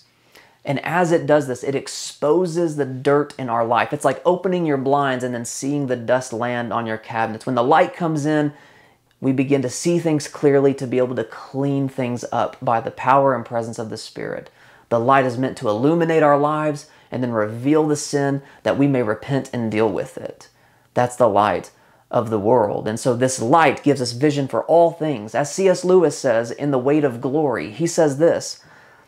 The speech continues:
"I believe in Christianity as I believe it, that the sun has risen, not only because I see it, but because by it I see everything else."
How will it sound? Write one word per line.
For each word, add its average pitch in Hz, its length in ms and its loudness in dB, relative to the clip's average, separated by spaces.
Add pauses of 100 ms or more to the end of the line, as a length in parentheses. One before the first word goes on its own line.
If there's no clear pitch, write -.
(360)
"I 160 140 4
believe 175 340 4
in 175 80 0
Christianity 170 760 0
as 156 120 2
I 160 100 4
believe 151 460 0
it, 151 140 -2
that 147 160 2
the 139 80 -2
sun 156 340 -2
has 135 260 -4
risen, 120 500 -4 (280)
not 156 220 2
only 180 240 2
because 147 320 -2
I 113 80 0
see 220 340 -4
it, - 260 -6
but 127 160 -2
because 131 280 -6
by 143 360 4
it 147 200 0
I 131 100 -6
see 135 300 -10
everything 139 640 -6 (320)
else." - 560 -6